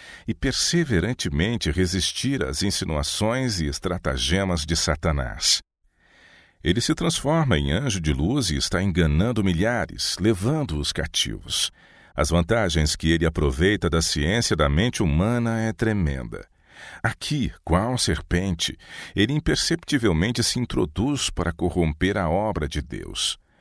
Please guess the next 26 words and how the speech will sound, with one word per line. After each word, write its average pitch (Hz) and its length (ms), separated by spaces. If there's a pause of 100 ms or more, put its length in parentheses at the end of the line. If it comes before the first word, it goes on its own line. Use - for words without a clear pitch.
(420)
Os 131 160
milagres 135 580
e 76 100
obras 95 340
de 76 100
Cristo 113 540 (300)
ele 117 180
quer 147 220
fazer 113 440
aparecer 101 640
como 98 240
resultado 101 800
da 90 220
habilidade 85 920
e 98 80
poder 90 520
humanos. 62 720 (920)
Se - 220
fizesse 135 480
um 98 60
aberto 82 560
e 71 80
ousado 82 420
ataque 101 500
ao 65 60
cristianismo, 80 800